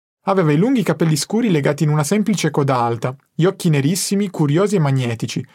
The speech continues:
un sorriso perfetto e un'eleganza innata, un tratto che stavo notando sempre di più nelle donne orientali.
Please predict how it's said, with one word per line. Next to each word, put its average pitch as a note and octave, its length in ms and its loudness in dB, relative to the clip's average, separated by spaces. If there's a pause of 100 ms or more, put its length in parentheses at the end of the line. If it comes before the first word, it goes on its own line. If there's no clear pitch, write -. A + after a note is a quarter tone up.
(200)
un D#3+ 100 4
sorriso F3+ 380 0
perfetto F#3 680 0
e F#3 60 0
un'eleganza D3+ 540 2
innata, B2+ 480 -2 (260)
un E3+ 140 2
tratto G3 260 0
che D#3 60 0
stavo D#3 240 0
notando D3+ 320 0
sempre G#3+ 340 0
di D3 100 2
più E3+ 140 0
nelle E3+ 180 2
donne C3+ 240 0
orientali. B2 600 -2